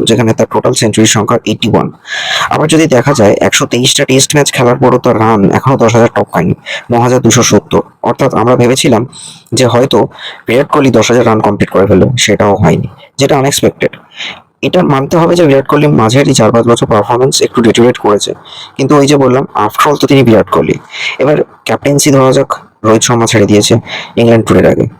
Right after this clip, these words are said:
তার উপর আবার বিরাট কোহলি ছেড়ে দিল টেস্ট। তাহলে এই সামনের যে ক্রুশিয়াল সিরিজটা শুরু হচ্ছে,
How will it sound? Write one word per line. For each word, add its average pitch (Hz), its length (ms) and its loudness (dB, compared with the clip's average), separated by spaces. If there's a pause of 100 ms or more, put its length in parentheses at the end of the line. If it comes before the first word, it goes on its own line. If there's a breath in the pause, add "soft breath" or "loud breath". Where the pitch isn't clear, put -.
তার 120 180 -2
উপর 143 220 0
আবার 139 180 0
বিরাট 107 260 2
কোহলি 123 300 0 (120)
ছেড়ে - 240 -2
দিল - 200 0 (240)
টেস্ট। - 340 -2 (440 loud breath)
তাহলে 131 440 0
এই 113 300 0
সামনের 123 400 0
যে 139 100 -2
ক্রুশিয়াল 151 500 0 (340)
সিরিজটা 135 380 2
শুরু 127 180 2
হচ্ছে, 120 340 0